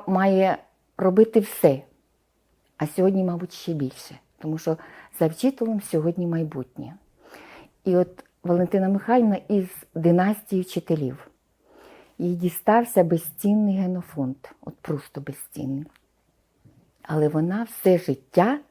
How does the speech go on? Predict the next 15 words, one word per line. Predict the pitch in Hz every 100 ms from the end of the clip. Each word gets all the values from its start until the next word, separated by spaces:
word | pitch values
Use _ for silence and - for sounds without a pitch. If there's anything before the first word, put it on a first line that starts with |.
| _ _ _
вчиться, | _ - 165 143 - 156 - _ _ _ _
не | 185
втомлюється. | 180 - 190 151 127 127 - - - - - - - - - _ _
Інколи | 208 190 - 208 208 - - -
думаєш, | 175 185 180 185 - - - _
де | 180 160 196 233 262
в |
неї | 226 190 196 226 226 226
ті | - - 220 214 -
двадцять | 190 180 208 214 208 -
чотири | 202 - 202 196
години, | 180 185 190 294 370 190 151 - - -
щоб | 185 -
все | - 220
встигати? | 220 - 202 170 143 139 135